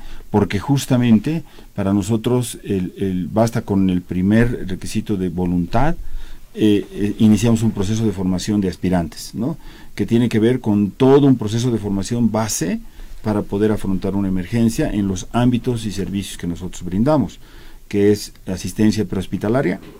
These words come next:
eh, re-, eh, respuesta co-, de incendios, incendios en el ámbito estructural,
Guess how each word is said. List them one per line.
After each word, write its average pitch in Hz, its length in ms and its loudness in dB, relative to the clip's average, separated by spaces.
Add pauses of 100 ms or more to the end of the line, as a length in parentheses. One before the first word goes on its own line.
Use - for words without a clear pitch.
(580)
eh, 95 800 0
re-, 98 560 2
eh, 92 80 0
respuesta 107 560 0
co-, 85 160 -8
de 90 120 -2
incendios, 135 800 2
incendios 104 720 2 (300)
en 95 100 0
el 95 120 2
ámbito 107 280 4
estructural, 101 680 -2